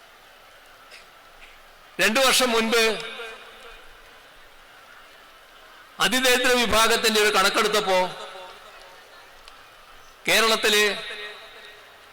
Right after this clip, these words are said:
ദശാംശം ഏഴ് ശതമാനം അതിദരിദ്രരുണ്ട്. അറുപത്തിനാലായിരത്തി ആറ്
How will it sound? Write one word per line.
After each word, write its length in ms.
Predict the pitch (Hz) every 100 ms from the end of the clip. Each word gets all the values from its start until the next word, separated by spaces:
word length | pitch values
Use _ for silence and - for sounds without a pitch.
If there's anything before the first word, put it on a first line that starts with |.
| - - - - - - - - -
ദശാംശം 680 | 165 233 247 262 269 262
ഏഴ് 220 | 214 247
ശതമാനം 600 | 254 202 240 220 208 165 120 - - 185 151 - - - - - - - - - - - - -
അതിദരിദ്രരുണ്ട്. 800 | 156 202 202 185 170 170 143 110
അറുപത്തിനാലായിരത്തി 1000 | 123 165 208 214 202 190 185 185 180 175
ആറ് 260 | 165 165